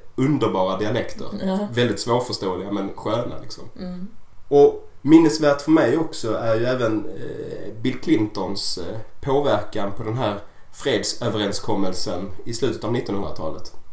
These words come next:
Speaker 1: Jag hade inte riktigt koll på vilken betydelse han hade haft faktiskt. Man minns ju mest honom numera för Lewinsky-affären.
Speaker 2: Mm. Ja, men så är det. Det här har ju kommit liksom i skymundan för honom.
Speaker 1: Mm.
Speaker 2: Men ska vi köra en liten background story på liksom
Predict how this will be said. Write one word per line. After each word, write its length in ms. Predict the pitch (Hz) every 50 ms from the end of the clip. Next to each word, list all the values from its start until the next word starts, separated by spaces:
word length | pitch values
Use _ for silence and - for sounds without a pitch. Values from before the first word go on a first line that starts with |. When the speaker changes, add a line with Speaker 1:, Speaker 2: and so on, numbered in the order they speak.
| - - - - -
Speaker 1:
Jag 120 | 120 117
hade 120 | 110 120
inte 120 | 139 147 147
riktigt 200 | 135 131 - -
koll 260 | - 156 127 110 107
på 200 | 104 - - 110
vilken 280 | 104 107 104 113 107 107
betydelse 420 | 113 - 104 101 98 101 - 123
han 120 | 113 101
hade 120 | 87 95 127
haft 160 | - - -
faktiskt. 480 | - 104 - - - - - - - -
Man 220 | 120 113 110 113
minns 240 | 135 135 117 - -
ju 60 | 117
mest 220 | 123 120 110 - -
honom 260 | - 123 120 110 107
numera 360 | 117 104 98 92 90 90 90
för 380 | 90 - 95 95 95 92 92 92
Lewinsky-affären. 840 | 90 95 104 110 110 98 85 - - 85 78 - 82 73 - - - - -
Speaker 2:
Mm. 380 | 202 196 190 190 190 233 233 - - - - - - - - -
Ja, 120 | 214 208
men 160 | 208 214 208
så 80 | 208 226
är 80 | 208
det. 100 | 180 180
Det 80 | 175 190
här 100 | 196 190
har 60 | 190
ju 100 | 196 208
kommit 340 | 214 233 220 208 208 202 -
liksom 280 | - 214 - - 208 208
i 160 | 208 202 196 - - - -
skymundan 520 | - - - 208 208 208 196 165 147 160 170
för 120 | - 180
honom. 200 | 175 170 - 98 - - - - - - - -
Speaker 1:
Mm. 160 | 107 107 104 - - - - - - -
Speaker 2:
Men 220 | - 269 294 294 294 -
ska 140 | - - 294
vi 360 | 302 302 302 294 - - 254
köra 280 | - - 302 277 269 262
en 80 | 254
liten 300 | 254 254 262 262 254 240 -
background 480 | 262 247 247 - - 226 220 214 214
story 360 | 208 - 214 214 208 226 254
på 220 | 254 - - 214 180
liksom 400 | 180 175 - - 185 185 180